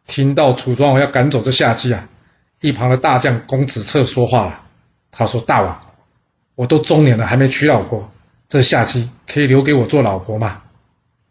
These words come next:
这屈巫又说话了，他说：“大王不可以啊。”这公子彻呢，还没等屈巫解释啊，他就大声的骂这屈巫说：“你什么意思啊？”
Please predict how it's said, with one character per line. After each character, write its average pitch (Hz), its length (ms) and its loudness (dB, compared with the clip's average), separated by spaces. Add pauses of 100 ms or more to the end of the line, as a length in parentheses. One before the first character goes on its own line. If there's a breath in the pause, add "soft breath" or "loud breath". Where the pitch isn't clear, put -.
(240)
这 135 100 -10
屈 135 260 -4
巫 127 140 0
又 151 160 4
说 120 200 0
话 104 220 0
了， - 140 -14 (340)
他 - 140 -6
说 123 180 -2
：“大 151 140 4
王 120 120 2
不 180 140 2
可 127 180 2
以 143 120 2
啊。” 92 200 -6 (760)
这 147 100 -4
公 147 280 -2
子 131 140 -2
彻 147 180 0
呢， 123 180 2
还 139 120 0
没 151 100 2
等 127 160 2
屈 - 220 0
巫 147 140 0
解 120 200 -2
释 135 140 -2
啊， 104 160 -6 (300 soft breath)
他 131 100 -8
就 135 80 0
大 135 320 0
声 156 120 0
的 147 80 0
骂 139 140 2
这 135 100 0
屈 131 180 -2
巫 131 120 0
说 127 160 0
：“你 135 80 2
什 - 220 0
么 180 80 4
意 185 100 4
思 131 140 0
啊？” 95 280 -6